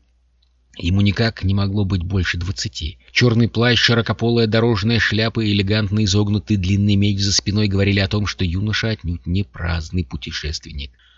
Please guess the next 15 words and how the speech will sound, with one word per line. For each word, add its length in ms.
На 200
груди 340
странника 600
висел 500
голубой 560
медальон. 760
Этот 220
голубой, 720
бередящий 640
душу 320
цвет 580
очень 420
шел 320
молодому 480
человеку. 600